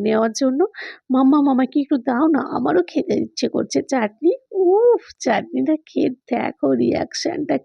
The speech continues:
কেমন হচ্ছে। বলছে, "মাম্মা হয়েছে ফাটাফাটি।" টকটক, ঝাল ঝাল, মিষ্টি মিষ্টি। আর ভেন্ডি একটা তুলে নিয়ে বলছে, "মাম্মা ভেন্ডি খেতে আমার খুব ভালো লাগে। আর যদি হয় এরকম টেস্টি টেস্টি ভেন্ডি, আমাকে কিন্তু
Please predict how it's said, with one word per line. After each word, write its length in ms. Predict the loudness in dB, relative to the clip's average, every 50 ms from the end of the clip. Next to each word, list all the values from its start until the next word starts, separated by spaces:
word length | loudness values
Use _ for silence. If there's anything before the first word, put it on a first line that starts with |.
| _
কেমন 320 | -6 -6 -6 -4 -4 -4 -4
হচ্ছে। 220 | -4 -4 -4 -4 -2 -2
বলছে, 220 | 0 0 0 0 0
"মাম্মা 300 | 0 0 0 0 0 0 0
হয়েছে 340 | -2 -2 -2 -2 -2 0 -2 -4 -4 _ _
ফাটাফাটি।" 680 | -10 -6 -4 -4 -4 -4 -4 -6 -6 -6 -4 -4 -4 -4 -6 -8 -12 -20 -18 -18 -18 -18 -20 -18 _ -4
টকটক, 440 | -2 -2 -2 -4 _ -2 -2 -2 -2 -2
ঝাল 220 | -6 -6 -4 -4 -4
ঝাল, 160 | -4 -2 -2 0
মিষ্টি 320 | 0 0 -2 -2 -4 -4
মিষ্টি। 220 | -4 -4 -2 0 0
আর 120 | 0 0
ভেন্ডি 500 | -2 -4 -10 -8 -6 -4 -4 0 0 2 2
একটা 220 | 2 0 -2 -4 -6
তুলে 320 | -6 -6 -6 -2 -2 0 0
নিয়ে 180 | 0 0 0
বলছে, 220 | 0 -2 -2 -2 -2 -2
"মাম্মা 380 | -2 -4 -6 -6 -6 -4 -4 -2 -2 -4 -6
ভেন্ডি 460 | -8 -8 -6 -4 -4 -4 -4 -6 -6
খেতে 280 | -4 -4 -4 -4 -4 -4
আমার 220 | -2 -2 -2 -2 -4 -6 _
খুব 340 | _ -2 0 2 2 2 0 -2 -2
ভালো 240 | -2 0 2 2 2
লাগে। 320 | 2 2 2 0 0 0 -2 -2 -4 -10 -20 -20 -20 -18 -10 -8
আর 160 | -6 -6 -6 -8 _ _ -10
যদি 340 | -8 -8 -4 0 2 2 2
হয় 260 | 2 2 2 2 0 0 _ -10
এরকম 460 | -8 -6 -4 -4 -6 -4 -2 -2 -2 -2 -4 _ -12
টেস্টি 400 | -8 -8 -8 -8 -8 -6 -6 -2
টেস্টি 380 | 0 0 0 -2 -4 -6 -6 -6 -4
ভেন্ডি, 460 | -2 -4 -2 -2 -2 -2 0 0 0 0 -2 _ _ _ _ _ _ _ _ -8
আমাকে 320 | -6 -6 -4 -4 -2 -2 0
কিন্তু 340 | 0 0 0 0 2 2